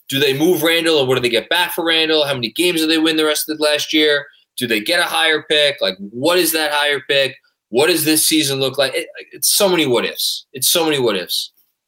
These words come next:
Um, I don't know. Let's see where it ends up. Let's see what this front office could do. Um, okay.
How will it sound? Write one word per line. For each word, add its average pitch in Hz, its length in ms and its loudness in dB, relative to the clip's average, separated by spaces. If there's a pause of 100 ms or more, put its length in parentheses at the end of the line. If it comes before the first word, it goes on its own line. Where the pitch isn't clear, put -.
(520)
Um, 117 560 0 (640)
I 135 80 -2
don't 127 100 -2
know. 98 160 -4 (640)
Let's 165 160 0
see 196 160 2
where 185 140 6
it 180 40 2
ends 180 160 0
up. - 300 -4 (840)
Let's 131 180 0
see 156 100 2
what 135 120 -2
this 131 120 -2
front 135 200 0
office 120 260 -2
could 104 140 -8
do. - 1200 -14
Um, 104 800 0 (800)
okay. 117 440 -2